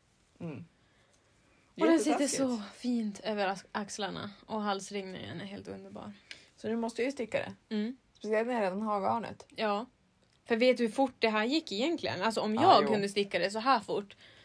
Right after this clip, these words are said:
Speaker 2: då kommer du vara klar halva min tid.
Speaker 1: Ja. Den är klar!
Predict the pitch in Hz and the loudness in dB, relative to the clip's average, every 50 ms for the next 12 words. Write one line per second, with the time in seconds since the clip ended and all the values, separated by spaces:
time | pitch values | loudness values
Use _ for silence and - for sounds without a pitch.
0 | - _ _ 240 220 269 254 233 214 202 208 196 196 185 - 196 190 185 180 175 | -20 _ _ 2 4 4 6 6 4 2 2 0 0 0 2 4 6 6 4 4
1 | 175 175 202 202 196 196 202 220 240 208 - 110 104 208 208 - - - 214 226 | 2 0 2 2 2 2 4 4 2 2 2 -2 -6 -8 -8 -8 -8 -8 -8 -8
2 | 214 - - _ _ _ 240 _ _ - - 175 175 175 170 160 190 - - - | -10 -14 -20 _ _ _ -20 _ _ -16 -14 -12 -12 -12 -12 -14 -16 -20 -20 -20
3 | _ _ _ _ _ _ _ _ _ - 440 523 466 494 571 571 554 415 - | _ _ _ _ _ _ _ _ _ 0 0 2 2 4 4 2 2 0 -4